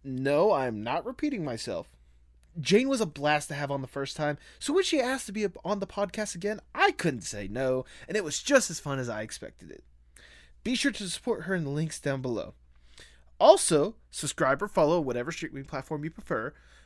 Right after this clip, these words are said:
Merch will be available in the link below, and follow us on Twitter at Postmod Art Pod for future updates and guest announcements. And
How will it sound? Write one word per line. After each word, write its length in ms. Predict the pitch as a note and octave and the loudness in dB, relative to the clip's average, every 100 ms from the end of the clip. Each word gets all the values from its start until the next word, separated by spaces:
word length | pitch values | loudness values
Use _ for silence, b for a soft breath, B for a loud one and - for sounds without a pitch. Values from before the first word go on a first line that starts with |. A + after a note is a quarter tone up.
| b | b
Merch 280 | C3+ D3+ F#3+ | -2 -2 -2
will 80 | |
be 160 | F3 F#3 | -2 0
available 380 | F3 E3 D#3 F3 | 2 2 0 -2
in 180 | C3 C#3+ | -6 -4
the 60 | |
link 260 | D3+ F3 - | -4 -4 -4
below, 360 | G#3 B2+ C3 - - | 0 2 0 -4 0
and 240 | C#4+ F4+ F#4 | 6 8 6
follow 240 | C#4 A#3 | 2 2
us 160 | A#3 A#3 | 0 -2
on 100 | A#3 | -4
Twitter 380 | F#3 C#3+ D#3+ - | -2 2 0 0
at 260 | B2+ C#3 - | -4 -4 -6
Postmod 520 | - C3+ - C3 A#2+ - | -4 -4 -4 -4 -4 -6
Art 240 | A2+ - | -10 -10
Pod 300 | - G2 A#2 - | -10 -6 -6 -8
for 120 | - | -8
future 300 | C#4+ F#4 - | 4 4 6
updates 480 | D4+ B3+ E3+ - - - | 4 4 -2 -4 -14 -6
and 80 | |
guest 220 | E3 G#3 - | -2 -2 -2
announcements. 580 | C3 A#2 - - - - b b b b b | -6 -8 -12 -16 -18 -20 b b b b b
And 300 | A#3 C4 A3 | 2 2 0